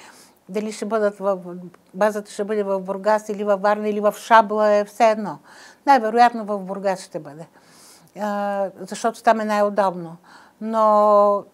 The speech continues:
те са на буквално няколко десетки километра от, а, от, а, морското крайбрежие, така че,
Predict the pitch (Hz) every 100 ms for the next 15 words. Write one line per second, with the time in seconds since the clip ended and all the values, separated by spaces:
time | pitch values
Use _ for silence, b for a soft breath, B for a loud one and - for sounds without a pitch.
0 | - 262 254 269 262 247 233 220 226 269
1 | 262 247 247 240 233 233 214 214 233 233
2 | 220 - 220 226 240 240 196 202 196 202
3 | 190 196 _ 196 190 185 185 180 175 175
4 | - _ b b b _ 202 208 _ 202
5 | 196 202 208 202 185 202 - 190 175 196
6 | 202 214 285 277 240 254 254 262